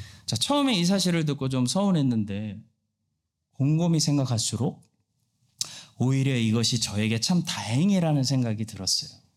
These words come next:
반대로 생각해 보니까 하나님이 나를 계속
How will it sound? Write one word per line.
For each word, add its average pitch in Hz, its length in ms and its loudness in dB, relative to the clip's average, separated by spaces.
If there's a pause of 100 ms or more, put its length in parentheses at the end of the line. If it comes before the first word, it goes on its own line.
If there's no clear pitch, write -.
(1600)
반대로 247 480 2
생각해 214 340 2
보니까 156 420 0
하나님이 220 520 2
나를 180 440 2
계속 180 480 0